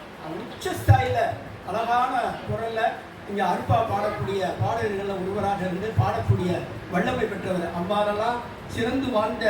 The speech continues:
இவர்களெல்லாம் நமக்கு வந்து சன்மார்க்கத்துல எவ்வாறெல்லாம் வாழணும், எப்படி நடந்து கொள்ளணுங்கிற அந்த அறிவை நமக்கு புகட்டியிருக்காங்க. அந்த வழியின்படி நாமளும் நடந்து, அஹ், நடந்து அவர்களுடைய காட்டிய வழி,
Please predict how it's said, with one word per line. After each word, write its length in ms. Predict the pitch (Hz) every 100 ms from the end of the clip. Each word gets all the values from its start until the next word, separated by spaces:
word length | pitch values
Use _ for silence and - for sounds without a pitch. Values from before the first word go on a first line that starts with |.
| 185
இவர்களெல்லாம் 600 | 208 214 226 214 247 247
நமக்கு 260 | 220 214 214
வந்து 200 | 214 247
சன்மார்க்கத்துல 800 | 214 208 269 - 240 208 220 202
எவ்வாறெல்லாம் 640 | 202 220 214 214 220 202
வாழணும், 500 | 202 214 214 220 226 - - -
எப்படி 280 | 202 202 -
நடந்து 320 | 214 202 247
கொள்ளணுங்கிற 600 | - 214 214 220 208 196 190
அந்த 140 | 180
அறிவை 340 | 175 - 240
நமக்கு 300 | 208 196 196
புகட்டியிருக்காங்க. 720 | 175 - 277 277 220 208 185 180 208 - - - -
அந்த 200 | 240 233
வழியின்படி 600 | 208 214 285 262 247 240
நாமளும் 460 | 202 196 233 226 196
நடந்து, 320 | 214 220 233 - - - - - - - - 202
அஹ், 280 | 196 180 170 - -
நடந்து 360 | 285 262 269 - - - -
அவர்களுடைய 520 | 202 226 220 220 202 196 - - - 214
காட்டிய 340 | 247 - 220
வழி, 240 | 202 202